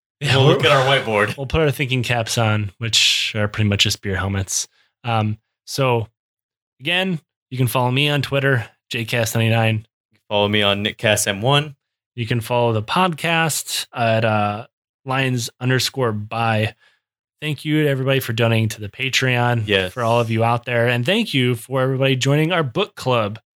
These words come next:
Speaker 2: Yes.
Speaker 1: I cannot wait to learn about Roman legions with everybody.
Speaker 2: <laughs>
Speaker 1: Um,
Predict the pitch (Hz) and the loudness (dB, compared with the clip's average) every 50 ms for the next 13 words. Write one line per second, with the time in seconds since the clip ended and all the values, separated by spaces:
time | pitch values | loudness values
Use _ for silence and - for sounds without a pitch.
0 | _ _ _ 113 120 127 127 127 127 123 117 117 113 107 98 95 - - - - | _ _ _ -2 0 2 2 2 2 2 2 2 2 2 0 0 0 0 2 2
1 | - - - - 107 120 120 - 147 147 147 156 151 156 - 147 131 127 135 135 | 0 -2 -4 -4 -6 -4 0 2 2 2 2 2 0 -2 -2 -4 -4 -2 -2 -2
2 | 143 170 170 165 151 - - 135 135 151 151 147 147 139 143 139 135 143 139 135 | 0 0 0 0 0 -4 -6 -4 -2 0 0 0 0 0 2 2 0 0 0 0
3 | 139 139 139 139 139 143 156 165 175 151 139 147 131 117 120 110 127 117 107 113 | 0 2 2 2 2 2 2 2 2 2 2 0 0 0 -2 0 0 0 0 -2
4 | 113 110 117 117 123 139 160 160 147 202 165 139 - 127 127 127 123 120 120 127 | -2 0 2 4 4 4 2 4 2 2 2 2 0 0 2 2 2 0 -2 -4
5 | 147 | -6